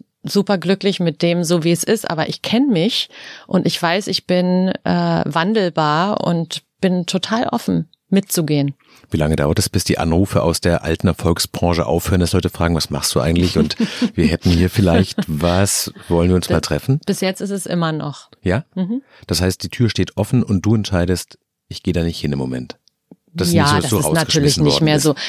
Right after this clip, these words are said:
Speaker 1: Ich meine, ich bin ja auch älter geworden, ne? Ich bin ja neunundvierzig.
Speaker 2: Mhm.
Speaker 1: Du bist ja nicht mehr neunundvierzig heutzutage in so einem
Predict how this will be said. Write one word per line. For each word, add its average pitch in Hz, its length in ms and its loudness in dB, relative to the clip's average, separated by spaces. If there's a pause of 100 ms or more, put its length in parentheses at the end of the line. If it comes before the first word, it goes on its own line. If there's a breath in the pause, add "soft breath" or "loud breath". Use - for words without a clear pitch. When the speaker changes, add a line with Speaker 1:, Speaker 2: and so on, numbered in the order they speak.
Speaker 1:
Ich - 80 -14
meine, 139 180 2
ich 127 100 -6
bin 143 140 0
ja 139 180 0
auch - 260 -4 (100)
älter 190 400 0
geworden, 131 680 0
ne? 170 240 2
Ich - 140 -6
bin 160 120 2
ja 151 120 2
neunundvierzig. 143 960 0
Speaker 2:
Mhm. 87 240 2 (100)
Speaker 1:
Du - 80 -8
bist 170 220 0
ja 165 60 4
nicht 156 180 2
mehr 147 120 4
neunundvierzig 135 960 0
heutzutage 135 720 -2
in 139 200 2
so 139 140 0
einem 135 260 4